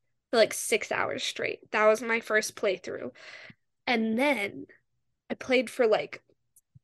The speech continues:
four to six hours a day for probably, I wanna say, two weeks. And now I'm down to, like, two hours a day and going strong.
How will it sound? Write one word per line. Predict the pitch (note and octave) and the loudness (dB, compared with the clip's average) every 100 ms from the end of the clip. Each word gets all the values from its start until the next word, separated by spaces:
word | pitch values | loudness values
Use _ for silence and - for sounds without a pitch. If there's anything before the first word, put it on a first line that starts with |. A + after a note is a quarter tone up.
| _ _ - | _ _ -20
four | - - C#4 D#4 F4+ | -18 6 8 10 10
to | F#4+ | 6
six | - F4+ - - | 4 2 2 6
hours | C#4 C4+ C4 C4+ | 8 10 8 6
a | B3 | 2
day | A3+ A#3+ A#3 A#3 A#3 | 0 4 6 8 6
for | - A#3 | 2 -2
probably, | - - A3 A3 A3 G#3+ A3 G#3+ G#3 G#3 | -2 0 2 2 -2 -2 -2 -2 0 2
I | G3 - | 2 0
wanna | G3+ G3 F#3+ | 0 0 -2
say, | G3 G#3 F#3 | -2 0 0
two | - A3 G#3+ | -2 -6 -6
weeks. | A#3 G3 C4 - - - - _ _ - - - - _ | -4 -4 -4 -10 -10 -12 -18 _ _ -20 -20 -20 -20 _
And | B3 | 2
now | A#3+ A#3 B3+ | 6 8 6
I'm | B3 | 4
down | A#3+ A#3 A#3 | 2 2 2
to, | G3 | 0
like, | F3 - - - _ - | -2 -4 -12 -16 _ -6
two | - C#4+ | -2 0
hours | A#3 - G#3+ B3+ - | 0 -2 -4 -8 -8
a | |
day | - - - - _ _ _ _ | -8 -8 -10 -14 _ _ _ _
and | - A3+ | -6 0
going | G#3 G3 F#3 | 2 2 0
strong. | - A3 - C4+ | -4 -4 -6 -14